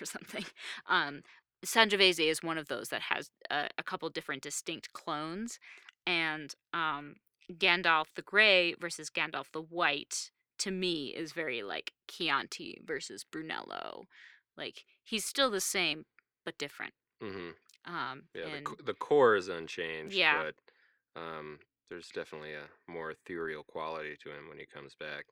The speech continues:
Speaker 1: Yeah. And, and Sangiovese is just one of my favorites, and Gandalf is classic. He's
Speaker 2: Yeah.
Speaker 1: timeless.
Speaker 2: Well, in, in many wa-, like, what I like about The Lord of the Rings as a, w-, as a work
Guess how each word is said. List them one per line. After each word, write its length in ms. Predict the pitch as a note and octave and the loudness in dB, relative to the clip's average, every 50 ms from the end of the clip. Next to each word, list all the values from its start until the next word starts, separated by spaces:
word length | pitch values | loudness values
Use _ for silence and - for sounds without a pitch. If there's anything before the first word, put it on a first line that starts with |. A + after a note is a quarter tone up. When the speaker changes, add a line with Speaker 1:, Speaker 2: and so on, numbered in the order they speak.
| _ | _
Speaker 1:
Yeah. 300 | _ F#3 F3 E3 E3 D#3+ E3 F3 _ _ _ - - - _ _ _ _ _ _ | _ -2 0 0 0 -2 -6 -12 _ _ _ -20 -20 -20 _ _ _ _ _ _
And, 300 | - F3 F3 E3+ E3+ E3+ - _ _ | -12 -10 -10 -10 -12 -12 -16 _ _
and 320 | - F3 F3 E3+ E3+ F3 _ _ _ _ | -10 -10 -10 -10 -12 -14 _ _ _ _
Sangiovese 480 | - - F#3 F#3 F3+ F3+ F#3 F#3 F#3 F#3 | -4 -4 -4 -4 -4 -4 -4 -4 -4 -6
is 120 | F#3 F#3 | -10 -10
just 240 | - F#3+ F3+ - - | -10 -10 -10 -10 -8
one 100 | F3+ F3 | -8 -8
of 60 | F3+ | -6
my 120 | F3+ F3 | -8 -10
favorites, 720 | F3 - - E3+ F3 F3 - E3 D#3 - - - - - - _ _ _ - _ | -8 -4 -2 -2 -2 -2 -4 -6 -8 -8 -14 -16 -16 -16 -18 _ _ _ -18 _
and 280 | - E3 D#3+ E3 D#3+ D#3 | -12 -12 -12 -12 -14 -8
Gandalf 440 | - E3 D3 D3+ D3 D3 D3 D3+ E3 - - - _ _ _ - - | -6 -6 -6 -6 -6 -6 -6 -8 -10 -14 -20 -20 _ _ _ -20 -14
is 240 | - D#3+ D#3 - - - _ _ _ _ | -14 -12 -12 -12 -14 -16 _ _ _ _
classic. 460 | - - D#3 E3 - - D#3+ - - - _ | 2 2 2 4 2 -2 -12 -14 -18 -14 _
He's 160 | - E3+ - | -10 -10 -6
Speaker 2:
Yeah. 140 | - F3 D#3+ | -4 -4 -2
Speaker 1:
timeless. 420 | D3 - D#3 D#3 D#3 - - - _ _ _ _ _ _ _ | -2 -2 -4 -6 -8 -8 -14 -16 _ _ _ _ _ _ _
Speaker 2:
Well, 120 | E3+ F3 E3+ | 4 4 4
in, 260 | E3 E3 E3 E3 - - | 4 2 0 -2 -4 -6
in 180 | - D#3 D#3 D#3+ | -6 -4 0 2
many 200 | F3 F3+ E3+ D#3 | 2 2 4 4
wa-, 100 | C3+ - - | 2 2 2
like, 300 | C3+ A#2 A#2 A2+ - - _ _ _ - _ _ _ | 2 2 2 2 0 -8 _ _ _ -20 _ _ _
what 140 | D3 D3 | 0 2
I 60 | D#3+ D#3+ | 4 4
like 300 | E3 F#3 G#3+ A3+ A3+ - | 4 4 2 2 2 2
about 260 | E3 C3 A#2 A2 - | 2 4 4 4 4
The 80 | - | 2
Lord 220 | G#2+ G2+ G2+ G2+ G2+ | 0 2 2 2 0
of 40 | F#2+ | 0
the 60 | F#2+ | -2
Rings 400 | F#2 F#2 F#2 F2+ F2 F2 E2+ - - - - - - - | -4 -2 -2 -4 -4 -6 -8 -10 -12 -18 -20 -20 -10 -6
as 180 | G#2 F#2 E2 | -6 -6 -6
a, 240 | F#2 F2 E2 D#2+ D#2 - _ _ _ _ _ _ _ _ _ _ _ _ _ _ | -6 -6 -6 -6 -8 -10 _ _ _ _ _ _ _ _ _ _ _ _ _ _
w-, 160 | F#2+ - - | -10 -8 -8
as 120 | G2 G2 G2 | -8 -8 -8
a 60 | F2+ | -10
work 380 | E2+ E2+ F2+ G2 G2 F2+ E2+ | -10 -8 -8 -6 -6 -6 -6